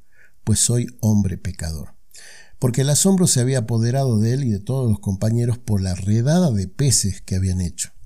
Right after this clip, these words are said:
Y lo mismo le sucedió también a Jacobo, a Juan, que eran hijos de Zebedeo, que eran socios de Simón. Y Jesús le dijo a Simón: "No temas, desde ahora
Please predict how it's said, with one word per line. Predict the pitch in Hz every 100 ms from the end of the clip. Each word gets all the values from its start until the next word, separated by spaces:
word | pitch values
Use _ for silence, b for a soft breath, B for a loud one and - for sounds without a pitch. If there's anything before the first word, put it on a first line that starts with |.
| - - -
Y | 175
lo | 208
mismo | 226 214
le | 175
sucedió | - 147 156
también | 151 127 135
a | 107
Jacobo, | 107 107 143 139 113
a |
Juan, | - 127 131 127 123 B B B B -
que | 113
eran | 113 113
hijos | 110 107
de | 92
Zebedeo, | - 104 127 127 123 B B B -
que | 147
eran | 151 110
socios | - 202 - 123 98 - -
de | 117 92
Simón. | - 110 104 92 B B B
Y | 113
Jesús | 160 - 202
le | 175 120
dijo | 123 117 107
a |
Simón: | - 104 101 95 - -
"No | 139 143
temas, | 143 107 87 - - -
desde | - 110 90 104
ahora | 127 165 120 104